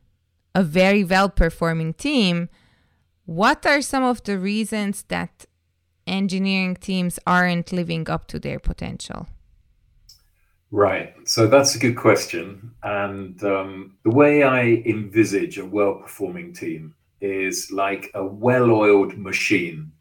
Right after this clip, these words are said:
Speaker 2: that can go fast, can go slow. So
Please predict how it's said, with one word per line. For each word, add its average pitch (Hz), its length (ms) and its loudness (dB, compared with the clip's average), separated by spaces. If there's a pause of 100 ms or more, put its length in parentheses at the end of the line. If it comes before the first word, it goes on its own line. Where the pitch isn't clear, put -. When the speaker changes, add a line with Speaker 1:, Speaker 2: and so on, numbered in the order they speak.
Speaker 2:
that - 220 -6
can - 160 -16
go 98 200 -4
fast, - 760 -4
can 101 160 -12
go 82 180 -2
slow. - 440 -6 (120)
So 98 440 -2